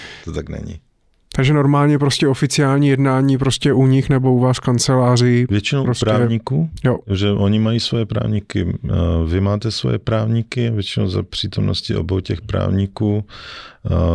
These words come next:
Speaker 1: eh, jedna strana většinou vykopne, eh, mm, vlastně draft, eh, mm, smlouvy o prodeji akcí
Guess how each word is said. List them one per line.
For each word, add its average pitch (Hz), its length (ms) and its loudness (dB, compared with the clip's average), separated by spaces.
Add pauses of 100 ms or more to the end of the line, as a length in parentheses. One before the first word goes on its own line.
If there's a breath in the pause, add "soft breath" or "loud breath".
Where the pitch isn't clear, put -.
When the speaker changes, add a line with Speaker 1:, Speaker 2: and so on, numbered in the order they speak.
(340)
Speaker 1:
eh, 76 1500 -4 (120)
jedna 87 260 -2
strana 90 320 -2
většinou 87 520 0
vykopne, 87 760 -2 (420)
eh, 80 40 2 (1000)
mm, 76 840 0 (200)
vlastně 78 580 -2
draft, 78 520 -2 (160)
eh, 82 40 0 (300)
mm, 76 320 -2 (680)
smlouvy 92 500 0 (200)
o 80 220 -4
prodeji 85 420 -2
akcí 113 540 -4